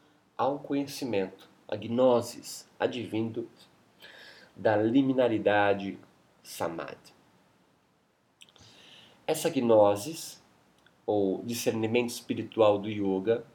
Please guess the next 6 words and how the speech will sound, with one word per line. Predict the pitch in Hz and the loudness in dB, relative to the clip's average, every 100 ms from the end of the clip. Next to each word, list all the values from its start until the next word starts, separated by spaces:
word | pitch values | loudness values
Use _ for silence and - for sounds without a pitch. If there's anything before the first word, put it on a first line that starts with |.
| _ _ _ - | _ _ _ -14
eles | 117 104 | -10 -8
dão | - 107 98 | -4 -2 0
o | |
nome | 98 95 92 90 - _ _ | 0 0 -2 -6 -12 _ _
de | - 101 | -12 -10
viveka, | 98 104 - 101 101 - | -8 -8 -2 -2 -2 -8